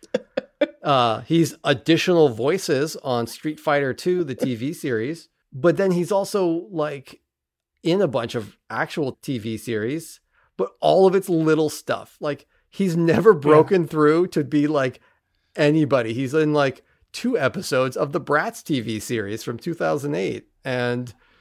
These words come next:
Speaker 2: with, as a named character, but, like, almost all of his roles are, like, additional voice. Um, so it's wild that he is, he just has an,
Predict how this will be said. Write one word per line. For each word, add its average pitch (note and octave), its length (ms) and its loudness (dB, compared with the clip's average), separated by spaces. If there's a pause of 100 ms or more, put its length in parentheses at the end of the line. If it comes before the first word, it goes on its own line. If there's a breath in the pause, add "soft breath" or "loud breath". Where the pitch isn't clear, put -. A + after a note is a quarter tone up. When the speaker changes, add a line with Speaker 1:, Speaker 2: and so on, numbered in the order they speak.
(680)
Speaker 2:
with, C#3+ 200 2
as C3 240 0
a C3+ 60 2
named B2 440 -2
character, E3 420 -2
but, A#2 160 -10
like, C#3 240 -10
almost G3+ 340 2
all D#3+ 300 2
of F3 80 -2
his F3 200 2
roles D3 520 -2 (240)
are, D3+ 160 2
like, D3+ 400 -4 (320)
additional C3+ 680 0
voice. C#3+ 640 -6 (800)
Um, A2 640 -4 (720)
so B2+ 400 -4 (140)
it's - 200 -2
wild C3 840 0
that B2 240 0
he B2+ 360 -2
is, A#2 400 -4 (420)
he D3 220 -2
just F#3+ 180 -4
has D#3 200 0
an, C#3 140 -2